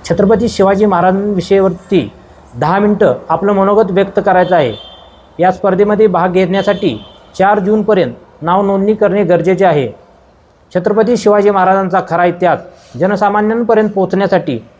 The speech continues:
संभाजी ब्रिगेडच्या वतीनं या स्पर्धेचे आयोजन करण्यात आलेले आहे. तरी सर्व शिवप्रेमींनी या स्पर्धेमध्ये सहभागी व्हायचं आहे.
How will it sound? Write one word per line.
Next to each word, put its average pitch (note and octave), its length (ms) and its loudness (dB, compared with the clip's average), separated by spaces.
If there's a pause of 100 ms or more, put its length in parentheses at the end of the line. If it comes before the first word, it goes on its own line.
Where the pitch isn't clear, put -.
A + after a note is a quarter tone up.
संभाजी G#3 320 2
ब्रिगेडच्या G3 480 0
वतीनं F#3 360 0 (500)
या G3 200 2
स्पर्धेचे F#3+ 440 -2
आयोजन F#3+ 320 2
करण्यात F3+ 340 -2
आलेले F3 280 2
आहे. C3 140 0 (380)
तरी G#3 180 2
सर्व G#3+ 380 0
शिवप्रेमींनी G#3 680 0 (540)
या F#3+ 140 2
स्पर्धेमध्ये G3+ 680 2 (300)
सहभागी F#3+ 380 0
व्हायचं F#3 300 0
आहे. B2+ 360 -2